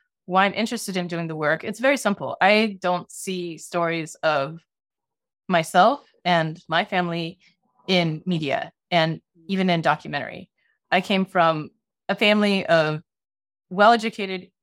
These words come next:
immigrants from Taiwan, and my mom's family is originally from China. They went from China to Taiwan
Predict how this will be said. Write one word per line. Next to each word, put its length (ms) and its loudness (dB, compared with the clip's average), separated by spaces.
immigrants 720 -4
from 460 -4
Taiwan, 560 4
and 140 -4
my 100 -4
mom's 260 2
family 300 -6
is 160 -16
originally 320 -4
from 140 -10
China. 420 -2
They 80 -10
went 180 -14
from 140 -16
China 280 -2
to 180 -10
Taiwan 480 0